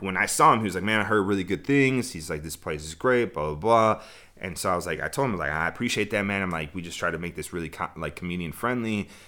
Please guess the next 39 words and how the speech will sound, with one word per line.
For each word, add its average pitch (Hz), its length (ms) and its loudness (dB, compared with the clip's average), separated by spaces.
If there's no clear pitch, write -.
and 90 140 -6
all 87 100 0
this 90 120 -4
stuff." - 180 -4
He's 82 140 -10
like, 76 160 -8
"You're 82 80 -10
doing 82 180 -6
a 71 40 -10
great 76 260 -6
job." 113 340 0
I - 20 -4
was 78 120 -8
like, - 100 -12
"Appreciate 110 400 -2
it." 90 180 -4
Next 110 220 -4
thing 117 140 -2
you 98 60 -2
know, 101 500 4
Chappelle 117 360 0
did 98 200 -4
t-, - 260 -8
two 135 200 -4
shows, 113 460 6
sold 113 280 2
out 92 160 2
both 101 220 4
shows. 95 600 4
After 92 260 -2
the 87 60 -6
first 113 280 0
show, 90 220 0
I 85 120 0
got 90 80 2
a 78 60 -2
text - 260 -2
message 92 380 -4
from, 85 400 -4